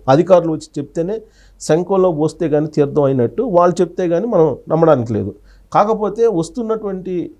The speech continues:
లీక్స్ దాని ప్రకారం, వస్తున్నటువంటి సమాచారం ప్రకారం, స్ప్రెడ్ అవుతున్నటువంటి న్యూస్ ప్రకారం ఈయన ప్రమేయం కూడా ఉంది అని చెప్పి వస్తుంది. మరి ఇది గాసిప్ అనుకోవాలా, లేదంటే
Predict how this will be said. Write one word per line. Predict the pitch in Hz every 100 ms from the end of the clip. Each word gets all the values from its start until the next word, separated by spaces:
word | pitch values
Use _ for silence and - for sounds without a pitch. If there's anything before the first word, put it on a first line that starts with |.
| _ -
లీక్స్ | 139 208 214 185
దాని | 170 151
ప్రకారం, | 135 127 131 202 - - -
వస్తున్నటువంటి | 151 190 180 165 165 156 147
సమాచారం | 127 143 151 160 139 120
ప్రకారం, | 110 - 117 202 - _ _ - _ _ _ _ _ - -
స్ప్రెడ్ | - 151 165
అవుతున్నటువంటి | 190 180 160 147 143
న్యూస్ | 127 147 -
ప్రకారం | 123 123 151 285 - _ _ _ _ -
ఈయన | 165 214 226
ప్రమేయం | 208 185 180
కూడా | 175 170
ఉంది | 151 147 147
అని | 131
చెప్పి | 127 -
వస్తుంది. | 156 - 113 101 107 _ _ _ -
మరి | 214 143
ఇది | 190 170 156 _ _
గాసిప్ | 135 143 175 233 208
అనుకోవాలా, | 180 180 170 160 180
లేదంటే | 180 165 156 156 160 143 156